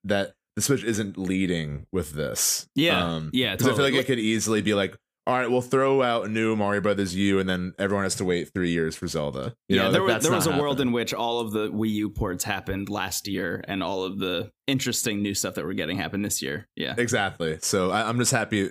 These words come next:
Speaker 1: in the, the timeline that we're in.
Speaker 2: Yeah.
Speaker 1: Uh, for, only for Nintendo. <laughs> Everything else is very bad.
Speaker 2: <laughs>
Speaker 1: Um, but yeah.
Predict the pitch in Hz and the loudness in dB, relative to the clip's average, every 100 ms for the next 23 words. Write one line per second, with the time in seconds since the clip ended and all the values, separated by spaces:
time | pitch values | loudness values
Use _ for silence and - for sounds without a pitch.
0 | - 98 92 87 85 82 80 - _ _ | 0 -2 2 2 4 4 0 -2 _ _
1 | _ _ - 87 92 - 117 95 92 85 | _ _ -8 0 0 0 0 0 0 0
2 | 82 82 73 78 73 65 120 _ _ _ | 0 -2 -2 -2 -2 -6 -10 _ _ _
3 | - - - - 185 120 147 135 120 131 | -6 -6 -6 -6 -4 0 0 2 0 2
4 | 117 - 107 90 - 117 107 85 - - | 0 0 0 -2 -4 -2 -2 0 -6 0
5 | 113 123 101 90 85 - - 113 135 101 | 0 2 0 -2 -4 -10 -2 0 0 2
6 | - 170 - - - 330 - 117 104 95 | 2 2 0 0 2 4 2 0 2 0
7 | 87 76 67 90 78 - 78 | -2 -6 -2 -2 -2 -4 -6